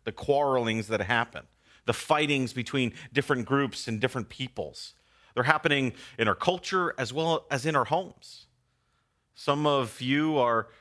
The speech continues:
struggling right now within your homes, having conflict with your children or with your spouse. I do a lot of premarital counseling, and one of the things I've learned to focus on is not so much the relationship with the couple, but their relationship with God, because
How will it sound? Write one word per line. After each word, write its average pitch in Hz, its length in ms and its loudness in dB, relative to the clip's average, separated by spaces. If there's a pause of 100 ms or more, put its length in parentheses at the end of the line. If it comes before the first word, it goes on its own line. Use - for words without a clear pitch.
(380)
struggling 151 460 0
right 139 200 2
now 143 220 4
within 135 220 2
your 135 140 4
homes, 139 340 2
having 127 260 0
conflict 143 880 -4 (420)
with 120 200 -2
your 107 80 -2
children 170 500 0
or 127 400 2
with 135 280 -2
your 139 100 0
spouse. - 800 -8 (1700)
I 120 100 -4
do 127 120 -2
a 131 40 0
lot 127 180 4
of 120 80 0
premarital 127 540 2
counseling, 87 580 -4
and 87 160 -12 (520)
one 123 140 0
of 127 60 2
the 123 60 0
things 120 320 -2
I've 104 460 2
learned 113 220 0
to 104 60 -4
focus 117 380 -2
on 101 180 0
is 98 100 -10
not 131 180 -10
so 139 120 -6
much 123 240 -2
the 107 80 -10
relationship 107 680 -2
with - 320 -10
the 98 80 -6
couple, 98 420 -4
but 92 220 -6
their 110 120 0
relationship 101 720 -4
with 90 160 -10
God, 95 320 0
because 101 300 -12